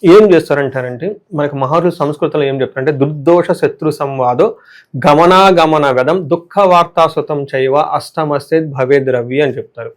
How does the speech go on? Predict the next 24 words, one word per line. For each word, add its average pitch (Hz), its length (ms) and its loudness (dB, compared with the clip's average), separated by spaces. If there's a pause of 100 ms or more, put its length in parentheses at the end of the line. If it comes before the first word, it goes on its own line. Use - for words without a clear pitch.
(440)
ఎనిమిదో 196 380 6
ఇంట్లో 151 240 0
సూర్యుడు 151 360 0
ఉండటం 123 360 -4
వల్ల 123 320 -2 (500)
చెడు 175 160 6
వార్తలు 175 340 2
వినే 131 120 0
అవకాశం 120 400 -6
ఎక్కువగా 123 380 -10
ఉంటుంది. 123 380 -20 (840)
ఎక్కడైనా 185 340 4
కనుక 160 160 4
ట్రావెల్ 143 560 4
చేస్తే 127 520 0 (240)
అందులో 156 340 2
నష్టాలు 151 420 -2
వచ్చే 131 180 -4
అవకాశం 127 300 -6
ఎక్కువ. 135 240 -14 (460)
దు-, 175 680 4
దుర్దోష 190 720 4
శత్రు 175 360 -2
సంవాదో 120 800 -2